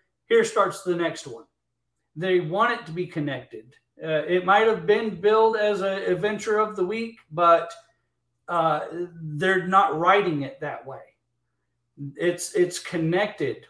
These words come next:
where, uh, yeah, we might have a couple of years in between episodes here, uh, or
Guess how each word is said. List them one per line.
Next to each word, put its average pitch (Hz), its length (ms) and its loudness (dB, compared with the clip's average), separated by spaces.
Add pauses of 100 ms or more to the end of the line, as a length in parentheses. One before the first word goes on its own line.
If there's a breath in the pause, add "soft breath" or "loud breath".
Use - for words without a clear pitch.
where, 165 640 0
uh, 165 240 -6
yeah, 180 520 2
we 165 200 -4
might 170 320 0
have 175 440 2
a 156 140 0
couple 185 300 0
of 151 80 0
years 160 380 2
in 165 80 -2
between 151 340 -2
episodes 139 520 -2
here, 113 280 -8 (1000)
uh, 127 180 -4
or 139 400 0